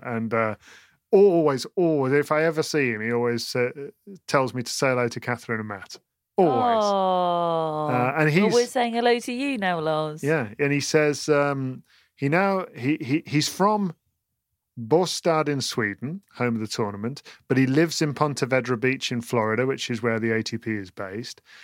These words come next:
Speaker 1: And he says, "I like dogs and horses. We have two Norwich Terriers, which are called Jojo
Speaker 2: Oh.
Speaker 1: and Truls. And the name of our horse is Elle." <laughs> So there we are. Some Lars Graff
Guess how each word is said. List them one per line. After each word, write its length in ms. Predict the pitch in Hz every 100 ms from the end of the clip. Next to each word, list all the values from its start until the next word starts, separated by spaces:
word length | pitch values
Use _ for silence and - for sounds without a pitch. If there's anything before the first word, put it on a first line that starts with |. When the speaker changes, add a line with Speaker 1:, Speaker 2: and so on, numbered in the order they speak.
| - -
Speaker 1:
And 180 | 147 160
he 80 | 165
says, 280 | - 165 147 -
"I 160 | 208
like 240 | 240 202 196 -
dogs 360 | 147 147 -
and 100 | 180
horses. 600 | 160 208 180 - 113 101 - _ -
We 120 | 143
have 160 | 131
two 260 | - 233 285
Norwich 460 | 247 226 214 - -
Terriers, 520 | 139 123 135 139 127 - - -
which 180 | 123 135
are 40 |
called 360 | - 139 131 117
Jojo 720 | 185 214 185 - 127 127 123
Speaker 2:
Oh. 260 | - - -
Speaker 1:
and 480 | 139 139 139 123 -
Truls. 720 | - 175 123 113 113 - - _ _ _ -
And 320 | 113 113 117 -
the 80 | 120
name 220 | 110 107
of 80 | 107
our 120 | 123
horse 440 | 120 165 190 190 -
is 160 | 202 - -
Elle." 440 | 220 156 117 - -
<laughs> 420 | - _ _ _
So 180 | - 190
there 160 | 160
we 120 | 175 131
are. 200 | 117 - _ - - -
Some 240 | - 233 233
Lars 280 | 254 240
Graff 640 | - 311 156 113 - -